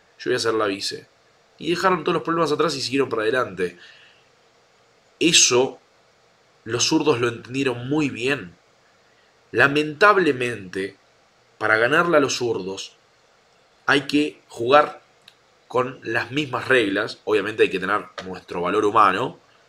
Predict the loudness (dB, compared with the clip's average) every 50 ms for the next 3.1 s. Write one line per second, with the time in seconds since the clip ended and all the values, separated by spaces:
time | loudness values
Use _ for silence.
0 | _ _ _ _ -12 -8 -4 -4 -4 -4 -6 -8 -10 -8 -10 -6 -2 0 0 0
1 | 0 -2 -8 -12 _ _ _ _ _ _ _ _ _ _ _ _ _ -2 2 2
2 | 2 2 0 -2 -2 2 4 6 6 8 8 6 6 4 4 2 -2 -4 -4 -6
3 | -8 -12